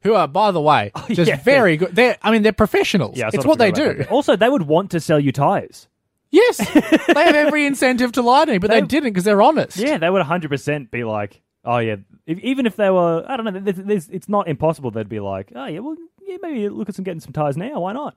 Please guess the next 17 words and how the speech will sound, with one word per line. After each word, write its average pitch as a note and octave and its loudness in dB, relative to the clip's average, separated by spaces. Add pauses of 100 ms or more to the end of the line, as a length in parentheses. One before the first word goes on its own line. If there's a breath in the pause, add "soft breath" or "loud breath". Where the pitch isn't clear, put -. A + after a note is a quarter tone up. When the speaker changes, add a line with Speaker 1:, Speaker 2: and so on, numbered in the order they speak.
Speaker 1:
Yeah. E4 -4 (160)
Speaker 2:
But D3+ -12
they F3+ 2
were E3 4
very D3 4
honest, F3 -2
very D#3 0
nice C3+ -2
business B2+ -2
over A#2 -2
there. E3 -4
Speaker 1:
Yeah. G3+ -4 (100)
Speaker 2:
<laughs> - -10
But F#3 -6
your F3 0
dad F3 0
thinks, D#3+ -6